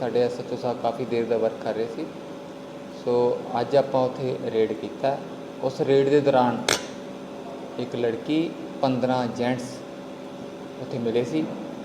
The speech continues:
ਇਤਰਾਜ਼ਯੋਗ ਹਾਲਤ 'ਚ। ਸੋ ਆਪਾਂ, ਅ, ਉਸ ਲੇਡੀ ਸ਼ਾਰਦਾ ਨੂੰ ਤੇ ਹੋਰ ਜਿਹੜੇ ਪੰਦਰਾਂ ਬੰਦੇ ਸੀ ਉੱਥੇ ਇਸ ਸੈਕਸ ਰੈਕਟ ਦੇ ਵਿੱਚ ਇਨਵੋਲਵ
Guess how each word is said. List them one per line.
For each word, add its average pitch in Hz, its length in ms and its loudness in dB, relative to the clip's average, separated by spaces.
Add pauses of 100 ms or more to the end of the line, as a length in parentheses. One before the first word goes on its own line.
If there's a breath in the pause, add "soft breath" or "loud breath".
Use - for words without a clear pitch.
(200)
ਇਤਰਾਜ਼ਯੋਗ 131 540 8
ਹਾਲਤ 127 440 0
'ਚ। 151 60 -2 (800)
ਸੋ 127 240 4
ਆਪਾਂ, 123 680 0
ਅ, 113 720 0 (100)
ਉਸ 123 160 -6
ਲੇਡੀ 123 500 2 (180)
ਸ਼ਾਰਦਾ 127 400 8
ਨੂੰ 151 180 -2 (640)
ਤੇ 117 100 -4 (120)
ਹੋਰ 131 140 4
ਜਿਹੜੇ 139 160 4
ਪੰਦਰਾਂ 123 380 2
ਬੰਦੇ 117 300 0
ਸੀ 120 180 -4
ਉੱਥੇ 110 280 -2 (560)
ਇਸ - 80 -6 (200)
ਸੈਕਸ 131 360 0
ਰੈਕਟ 120 360 0
ਦੇ 120 80 4
ਵਿੱਚ 120 240 0
ਇਨਵੋਲਵ 110 420 4